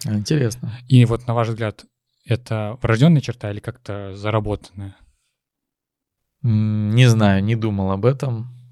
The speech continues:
Speaker 1: Если по себе судить, то, наверно, врождённый.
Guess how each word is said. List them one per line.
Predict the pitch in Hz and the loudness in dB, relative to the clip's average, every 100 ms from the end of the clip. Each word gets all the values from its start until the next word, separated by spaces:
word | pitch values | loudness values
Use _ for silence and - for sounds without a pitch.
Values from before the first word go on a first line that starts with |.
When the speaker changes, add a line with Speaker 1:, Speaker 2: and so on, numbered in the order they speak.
| _ _ - | _ _ -4
Speaker 1:
Если | 127 127 - | 2 2 2
по | - | -2
себе | - 123 156 | -4 -2 -2
судить, | 190 156 151 151 | -2 -4 -6 -6
то, | - | -6
наверно, | 110 107 131 151 135 | -4 -4 -2 -2 -2
врождённый. | 127 123 107 95 80 78 | -4 -6 -2 -2 -2 -6